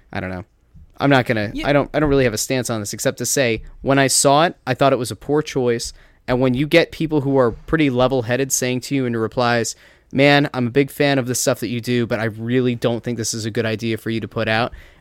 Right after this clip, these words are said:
Speaker 1: And then you go back and forth with these people for a while saying, "Why? What's so wrong about it?" Well,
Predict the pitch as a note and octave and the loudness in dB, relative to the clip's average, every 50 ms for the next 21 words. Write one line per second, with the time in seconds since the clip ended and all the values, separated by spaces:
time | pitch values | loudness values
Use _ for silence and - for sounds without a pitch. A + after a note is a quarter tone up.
0 | - - B2 A#2+ B2 A#2+ A#2+ B2+ B2 C3 A#2+ A#2 A#2+ A#2 - A#2 G#2+ - B2 A#2+ | -4 -2 0 2 2 2 2 4 4 4 4 6 4 2 2 0 -8 -6 -6 -6
1 | A#2 - A2+ A#2+ B2 A2+ - - B2+ B2 A#2 - C3 B2 A#2+ B2 B2 A#2+ - C3 | -6 -6 -6 -6 -4 -4 -4 -6 -6 -6 -4 -2 0 2 2 2 2 0 0 -4
2 | A#2+ A2+ C3+ E3+ G#3+ B2+ G2+ F#2+ F#2+ A2 - - C3 C3+ C#3+ E3 F#3 D#3+ A2+ F#2 | -4 -2 -2 -2 -2 -2 -2 -4 -6 -4 -4 -2 0 0 2 2 2 0 -2 -4
3 | E2+ F2 F2+ E2+ E2+ D2 - C#3 D3 D3 - | -4 -6 -8 -6 -8 -6 -2 0 0 0 0